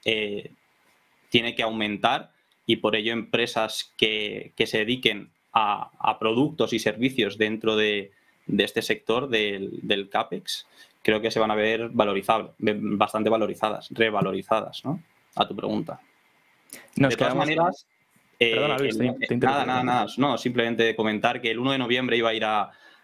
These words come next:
Speaker 1: a adipec, a la conferencia anual de, más, más importante de, del mundo de tema de petróleos y podré comentar un poco más sobre este tema, ¿no? De petróleo y la opec.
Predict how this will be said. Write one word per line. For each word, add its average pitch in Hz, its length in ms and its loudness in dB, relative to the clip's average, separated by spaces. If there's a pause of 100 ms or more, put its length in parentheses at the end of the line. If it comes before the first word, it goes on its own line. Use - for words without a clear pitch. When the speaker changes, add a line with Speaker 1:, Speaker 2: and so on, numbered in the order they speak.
(160)
Speaker 1:
a 107 480 4
adipec, 110 420 -2
a 113 60 -2
la 110 100 -2
conferencia 107 460 -2
anual 107 340 -2
de, 98 460 -2
más, 110 320 -2
más 113 120 0
importante 107 640 -2
de, 101 340 -2 (380)
del 107 240 0
mundo 110 340 2
de 104 140 2
tema 107 220 -2
de 104 60 -6
petróleos 110 520 -2
y 113 60 -6
podré 104 260 0
comentar 104 400 -2
un 101 100 -6
poco 107 240 0
más 101 720 -2
sobre 107 360 2
este 107 220 -2
tema, 101 320 0
¿no? 143 220 -6
De 107 220 0
petróleo 104 380 -2
y 98 60 -2
la 98 100 -2
opec. - 280 -14